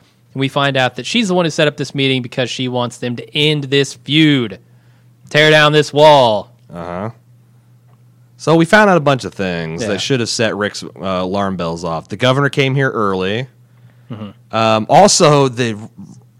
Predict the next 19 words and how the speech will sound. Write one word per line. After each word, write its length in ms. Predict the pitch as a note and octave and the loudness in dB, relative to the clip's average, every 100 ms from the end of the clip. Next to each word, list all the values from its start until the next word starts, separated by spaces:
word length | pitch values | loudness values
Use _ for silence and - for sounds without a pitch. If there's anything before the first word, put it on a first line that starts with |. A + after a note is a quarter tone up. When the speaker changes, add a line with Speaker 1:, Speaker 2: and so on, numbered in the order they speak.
| _ _ _ _ - | _ _ _ _ -14
Speaker 2:
this 280 | C#3 F3+ F3+ | -6 -6 -4
is 80 | |
like 120 | D#3+ B2+ | -2 -2
a 80 | |
high 260 | A2 C#3 C#3+ | 0 2 2
watermark 600 | B2+ B2+ B2 G#2 G2+ - | 4 2 2 0 -2 -4
for 100 | F#2+ | -4
bad 240 | G2+ G2+ | -2 0
accent 420 | G2+ G2 - F#2 D#2+ | 0 -4 -6 -12 -12
for 160 | F2+ | -12
Rick. 460 | F2+ E2+ B1+ - - _ - - - _ _ _ - | -8 -8 -10 -16 -20 _ -20 -20 -20 _ _ _ -4
I 100 | A2 | -2
mean, 680 | A#2+ A#2 A2+ A2 A2 G#2+ - | 0 -2 -2 -4 -4 -8 -10
it's 380 | F#2+ B2+ A#2+ - | -6 -6 -6 -6
just, 320 | B2+ A#2+ A2 - | -2 -2 -2 -4
"Oh, 220 | B2 B2 | -6 -4
you 180 | B2+ C#3 | -6 -4
wanna 380 | C3 C#3 A#2 F2+ | -2 0 -2 -8
talk? 680 | - D#3+ E3 E3+ F3+ F#3 | -6 0 2 4 2 0